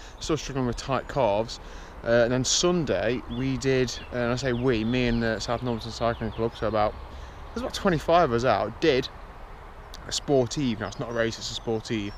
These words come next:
but we pretty much bloody raced it. So I'm gonna drop some footage in now. Thanks to Dean Eason for, uh, for the footage. I didn't put a GoPro on my bike,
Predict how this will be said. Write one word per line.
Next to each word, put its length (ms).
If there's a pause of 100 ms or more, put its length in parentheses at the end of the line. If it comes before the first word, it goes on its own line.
(480)
but 100
we 160
pretty 320
much 320
bloody 320
raced 440
it. 120
So 200 (340)
I'm 80
gonna 100
drop 140
some 160
footage 260
in 100
now. 160
Thanks 260
to 60
Dean 220
Eason 380
for, 420
uh, 40
for 100
the 80
footage. 300
I 100
didn't 180
put 120
a 20
GoPro 300
on 140
my 100
bike, 200